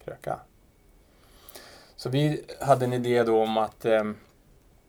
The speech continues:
man måste ju aktivera sig, träffa andra, eh, personer och göra andra vardagliga nyktra aktiviteter. Så då byggde vi in det, den funktionen i appen att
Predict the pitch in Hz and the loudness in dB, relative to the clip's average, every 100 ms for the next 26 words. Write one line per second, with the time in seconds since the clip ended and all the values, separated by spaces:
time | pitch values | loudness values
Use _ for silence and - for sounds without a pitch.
0 | _ _ - - 123 123 - 117 113 - | _ _ -20 -6 -2 -2 -2 -2 -2 -2
1 | 120 135 139 135 131 123 123 - 120 - | -4 4 6 6 2 0 -2 0 -2 0
2 | 120 117 120 117 117 113 104 - 120 110 | -2 0 0 4 4 2 -6 -4 0 2
3 | 107 107 104 104 98 - 113 - 135 135 | 2 0 -2 -4 -8 -10 -10 -6 -4 -2
4 | 135 127 123 113 113 107 - - 113 117 | 0 2 2 0 0 0 -6 -16 -18 -2
5 | 123 107 110 127 113 113 110 104 107 104 | 2 2 2 2 0 -2 0 0 2 2
6 | 101 104 101 104 101 104 110 - 107 104 | 2 2 0 -2 -2 -4 -10 -6 -6 -6
7 | - - 135 139 131 107 - 117 120 120 | -10 -8 -4 -4 -6 -12 -8 -4 -2 -2
8 | 113 104 107 107 123 127 - 127 127 127 | -4 -4 -4 -4 -2 -4 -2 -2 -2 -6
9 | 117 110 104 104 104 104 - 107 104 104 | -6 -6 -6 -8 -6 -8 -6 -6 -6 -8
10 | - | -12